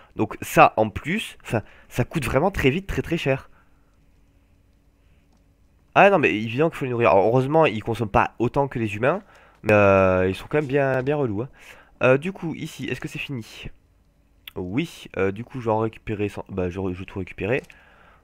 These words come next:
Je vais en foutre cinquante ici. Voilà. Et je vais en foutre cent dans le frigo parce que je, j'en, j'en ai marre que mes, que ma bouffe se perde. Allez,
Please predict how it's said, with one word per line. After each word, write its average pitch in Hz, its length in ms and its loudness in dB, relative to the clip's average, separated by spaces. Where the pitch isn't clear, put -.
Je 101 60 -12
vais 139 100 0
en 151 60 4
foutre - 360 -10
cinquante 147 380 -6
ici. 139 360 -8
Voilà. 101 480 -2
Et 131 80 2
je 123 40 0
vais 131 60 4
en 123 60 4
foutre - 280 -4
cent 156 160 -2
dans 156 60 2
le 135 80 0
frigo 131 380 -2
parce 104 180 -4
que 110 100 -14
je, 101 340 -2
j'en, 101 180 -2
j'en 101 180 -4
ai 101 80 -4
marre 123 340 -4
que 127 120 -6
mes, 95 600 -2
que - 80 -12
ma 101 120 -2
bouffe 98 160 -12
se 110 80 -6
perde. - 260 -10
Allez, 113 200 -2